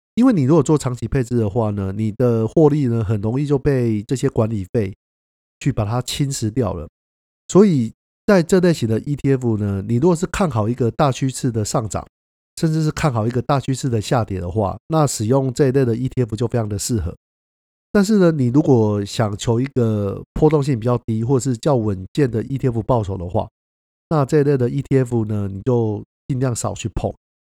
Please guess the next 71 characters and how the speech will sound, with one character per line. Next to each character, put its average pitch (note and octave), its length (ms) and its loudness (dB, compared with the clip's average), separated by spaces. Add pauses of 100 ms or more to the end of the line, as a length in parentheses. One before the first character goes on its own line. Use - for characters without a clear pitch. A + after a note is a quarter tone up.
那 A#3+ 100 8
还 G#3+ 80 6
有 G#3 100 6
另 G3+ 160 0
外 G3+ 80 4
一 G3+ 60 2
种 D3+ 120 0
的 A#2+ 120 -2
E D3 100 -2
T C#3+ 140 0
F C3+ 220 0
呢， A2 180 -2
它 D3 120 -4
是 D#3+ 160 -2
属 A2+ 240 -2
于 G#2+ 40 -2
主 G#2 180 -6
动 C#3+ 160 0
型 A2+ 180 -6
的 G#2 220 -6
E B2 180 -8
T A#2 120 -2
F， A2+ 100 -2 (720)
对， A#2+ 140 2
就 F3+ 120 0
是 G3+ 260 0
由 C#3+ 460 4
相 E3+ 200 -2
关 E3+ 100 0
的 D#3 80 -2
机 D#3+ 180 -4
构 D3+ 140 2
法 G2+ 220 -2
人 G2 180 -4
呢， G2 220 -6
去 C#3 200 -2
帮 C3+ 220 -4
你 A#2 100 -4
挑 C#3+ 200 -2
选 B2+ 180 -4
出 B2+ 160 -4
适 B2+ 200 -2
合 A2 100 -2
的 G#2 80 -6
标 A#2 180 -4
的 A2+ 140 -4
出 G#2+ 200 -4
来， G2 120 -8
去 E3 140 -4
组 A#2 200 -6
成 A2 160 -6
一 C3+ 80 -6
档 G2 320 -6
的 G#2 260 -4 (100)
E B2+ 200 -8
T A#2 120 -2
F。 A2 240 -6 (440)
那 C#3 220 0
这 D#3+ 120 -2
些 D#3+ 120 2
基 D#3 160 -2
金 D#3+ 160 -2
呢， C#3 100 2
其 C3 140 -2
实 C3 80 0
他 C3 140 -2
们 A#2+ 240 0
都 C#3 160 0
是 C3+ 160 0
经 C3+ 160 -4
由 B2 180 2